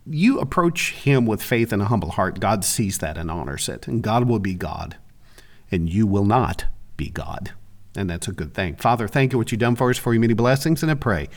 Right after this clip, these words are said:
pour out your spirit upon these people who are listening here to my voice, talk about hope and faith and humility and pride and Jordan rivers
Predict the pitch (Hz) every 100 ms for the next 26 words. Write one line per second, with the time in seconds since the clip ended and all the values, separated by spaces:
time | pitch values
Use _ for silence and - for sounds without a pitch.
0 | - - - - - - 214 226 147 151
1 | 135 - - - 226 113 - 113 - 107
2 | 82 76 107 131 139 135 - 92 - 131
3 | 110 101 170 - 190 143 127 - 120 87
4 | 80 143 147 104 104 - - - - -
5 | - - - - - 123 - 101 - -
6 | - 127 143 - - - - 117 131 -
7 | 67 90 80 127 139 131 135 101 76 -
8 | 139 135 123 120 - 78 - - 92 80
9 | 80 92 123 131 110 110 113 107 98 -